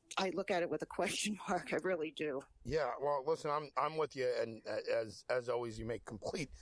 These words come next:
Speaker 2: uh, sense. Uh, a, a lot more to come. Um,
Speaker 1: Mm.
Speaker 2: uh, to, to close, uh,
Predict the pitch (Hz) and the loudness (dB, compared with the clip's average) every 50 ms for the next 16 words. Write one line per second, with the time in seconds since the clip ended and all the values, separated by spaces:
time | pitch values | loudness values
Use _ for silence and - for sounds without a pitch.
0 | - - - - - - 131 120 120 113 - - - - 175 151 143 139 131 - | -16 -16 -16 -16 -4 0 0 2 2 0 -2 -4 -2 0 0 0 0 -2 -4 -10
1 | - - - 127 127 113 120 - - 147 147 - 147 151 143 151 160 175 180 160 | -14 -4 0 0 2 2 0 0 0 0 0 0 -2 0 2 2 2 2 2 0
2 | 160 165 165 160 139 - - - - 185 180 170 160 147 - - - - - - | 0 2 2 2 0 -2 -4 0 2 2 2 2 0 -4 -10 -16 -20 -20 -20 -4
3 | _ - 156 156 147 139 135 123 123 - 202 190 180 - - 165 170 - - 180 | _ 4 4 6 4 2 0 -4 -10 -10 -10 -10 -4 2 2 2 2 2 -4 -4
4 | 151 - 247 247 - - 160 - - 180 - 208 247 254 240 226 196 160 - - | 0 0 0 0 0 -4 -10 -10 -6 -4 2 4 4 4 4 2 -2 -6 -4 2
5 | 185 170 165 151 - 170 175 | 2 2 2 2 0 -2 -2